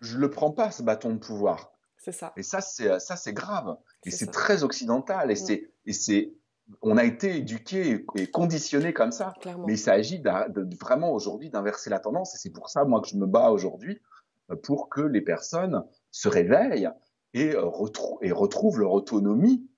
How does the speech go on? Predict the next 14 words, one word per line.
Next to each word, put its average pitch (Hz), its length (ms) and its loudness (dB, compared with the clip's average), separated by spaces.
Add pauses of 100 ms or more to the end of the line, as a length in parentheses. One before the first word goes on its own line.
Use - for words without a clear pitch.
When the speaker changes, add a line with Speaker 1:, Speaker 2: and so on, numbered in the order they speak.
(180)
Speaker 1:
par 85 120 -2
rapport 107 360 2
à 85 100 4
eux-mêmes, 156 360 0
par 82 120 -6
rapport 90 340 -4
à, 82 160 -2
à - 160 -2
leur, 73 400 -4 (240)
par 80 80 -4
rapport 82 260 2
à 76 40 2
leur - 160 0
santé 127 440 0